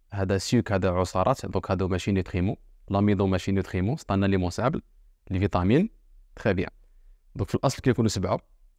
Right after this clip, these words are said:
واحد، زوج، ثلاثة، أربعة، خمسة، ستة. دوك هنا ما زادوناش لو غليسيرول اللي كيتمشى اون باراليل مع لي زاسيد غرا.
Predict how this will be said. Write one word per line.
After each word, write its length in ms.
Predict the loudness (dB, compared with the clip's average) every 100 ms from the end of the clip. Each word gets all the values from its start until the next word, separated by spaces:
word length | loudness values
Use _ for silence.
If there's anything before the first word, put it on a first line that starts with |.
| _ _ 2
واحد، 320 | 2 2 0
زوج، 380 | 0 2 0 -2
ثلاثة، 380 | 0 0 2 -2
أربعة، 260 | 0 0 -2
خمسة، 360 | -2 -4 -4
ستة. 280 | -8 -6 -2
دوك 200 | 0 2
هنا 120 | 2
ما 120 | 2 2
زادوناش 540 | 2 2 0 -2 -8 -16 -6
لو 160 | -2
غليسيرول 640 | 0 0 2 0 0 0 -4 -4
اللي 160 | -4 0
كيتمشى 500 | 0 0 -2 0 -2
اون 220 | 0 -2
باراليل 400 | 0 2 2 0
مع 240 | -2 -4
لي 160 | -2 0
زاسيد 380 | 0 -2 -4
غرا. 100 | -6